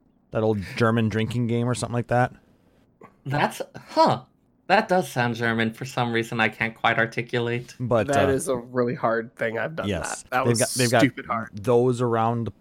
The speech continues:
Speaker 1: the place. They have, uh, uh, beanbags. I mean, the place was a lot of fun. And, uh, we, we threw axes. We got a few pictures that we posted. Um,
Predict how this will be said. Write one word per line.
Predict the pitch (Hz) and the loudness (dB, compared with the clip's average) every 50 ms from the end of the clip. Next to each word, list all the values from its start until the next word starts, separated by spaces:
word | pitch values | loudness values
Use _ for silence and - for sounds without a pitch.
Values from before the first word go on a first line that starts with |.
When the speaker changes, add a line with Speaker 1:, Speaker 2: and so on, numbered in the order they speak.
| _ - | _ -14
Speaker 1:
the | - 107 | -14 -10
place. | - - 117 113 110 107 - | -4 -2 0 2 2 0 0
They | 120 110 | -2 -2
have, | 98 98 104 101 98 92 90 95 | 0 0 0 0 0 0 -2 -2
uh, | 95 92 92 90 90 - _ _ _ _ _ _ _ _ - | 0 0 0 -2 -4 -6 _ _ _ _ _ _ _ _ -6
uh, | - 82 80 | -4 -4 -4
beanbags. | 78 - 120 120 120 113 107 104 104 104 101 104 104 104 104 101 95 - - - - | -2 0 2 2 4 4 4 4 4 6 6 6 4 2 0 -2 -4 -8 -10 -10 -10
I | 85 | -8
mean, | 92 92 90 92 | -8 -6 -6 -6
the | 95 104 | -6 -6
place | - - 185 220 - - 175 - - - _ _ _ _ _ _ _ - | -6 -4 -4 -2 -2 -2 -2 -4 -4 -8 _ _ _ _ _ _ _ -6
was | 120 120 117 107 104 101 - _ _ - | -2 0 0 0 0 -2 -8 _ _ -4
a | 110 110 | -2 0
lot | 107 104 107 110 107 107 104 104 104 98 | 0 0 2 2 4 4 4 4 2 2
of | 92 - | -2 -4
fun. | - - 90 85 85 82 82 80 - _ _ _ _ _ _ _ _ _ _ _ | -4 -6 -4 -4 -4 -4 -6 -10 -12 _ _ _ _ _ _ _ _ _ _ _
And, | - 95 92 92 92 92 | -8 -6 -6 -4 -4 -2
uh, | 92 90 87 90 90 87 - | -2 -2 -2 -4 -4 -6 -8
we, | - 101 95 - - 101 | -8 -8 -8 -8 -8 -6
we | 107 107 | -4 -4
threw | 101 - 110 117 117 113 | -4 -2 -2 0 2 4
axes. | 104 104 104 101 - - 104 101 101 101 98 98 104 | 4 4 2 2 0 -2 -2 0 0 0 -2 -2 -4
We | 110 104 | -2 0
got | 110 101 | 0 0
a | 98 | 2
few | - 127 127 | 2 0 0
pictures | - 123 113 110 - - 110 107 104 98 | 2 0 -2 0 -2 -2 -2 -2 0 0
that | 104 95 | -2 -2
we | 101 101 | -2 -4
posted. | - - 107 104 101 - - - 107 104 98 98 98 _ _ _ _ _ _ _ _ - | -4 -2 -2 -2 -2 -4 -4 -2 -2 -2 -2 -4 -8 _ _ _ _ _ _ _ _ -6
Um, | - 92 92 92 92 92 90 95 | -4 -2 -2 -2 -2 -4 -6 -8